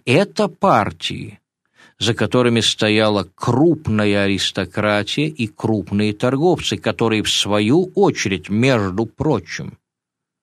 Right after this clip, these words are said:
обладали собственными военными отрядами, так называемыми буккелариями.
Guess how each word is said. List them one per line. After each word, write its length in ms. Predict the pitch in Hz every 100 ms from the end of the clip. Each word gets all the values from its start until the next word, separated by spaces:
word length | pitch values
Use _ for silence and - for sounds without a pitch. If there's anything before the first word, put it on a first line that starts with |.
| _ _ _ -
обладали 640 | 92 101 104 101 107 101
собственными 1160 | - - 190 202 156 - - 101 92 92 90 92
военными 840 | 90 107 107 113 92 92 92 98
отрядами, 760 | 110 117 160 131 85 - 98 - _ _ _ _ _ _
так 200 | 95 110
называемыми 800 | 101 113 123 117 117 117 113 - _ _ _ -
буккелариями. 1500 | 95 151 151 - - 151 151 151 123 110 107 104 101 87